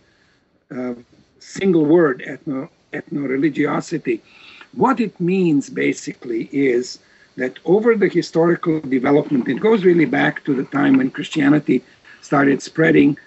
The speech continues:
not only to the Balkans. By the way, ethno-religious, uh, um, symbiosis is true not only of the Balkans, it's also true of the rest of Eastern Europe,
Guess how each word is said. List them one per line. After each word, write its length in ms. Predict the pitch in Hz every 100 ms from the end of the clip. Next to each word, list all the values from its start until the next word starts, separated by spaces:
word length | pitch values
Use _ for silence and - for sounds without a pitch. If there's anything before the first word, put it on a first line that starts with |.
| _ _
not 160 | 151 180
only 220 | 202 185
to 140 | 160 175
the 80 | 147
Balkans. 420 | 147 156 143 123
By 160 | 202
the 80 | 214
way, 160 | 180 180
ethno-religious, 800 | 175 165 147 220 208 185 - - _
uh, 240 | 151 147 - _ _ 147
um, 280 | 151 147 - _
symbiosis 920 | - 165 151 156 180 185 131 - - _ _ _ _ _ -
is 360 | 156 151 -
true 200 | - 214
not 180 | 180 190
only 200 | 185 165
of 100 | 151
the 60 | 135
Balkans, 460 | 151 151 151 131
it's 120 | 127
also 240 | 214 202 180
true 300 | - 180 165
of 120 | 170 -
the 120 | 151
rest 260 | 160 170 165
of 120 | 151
Eastern 320 | 151 156 135
Europe, 320 | 156 143 -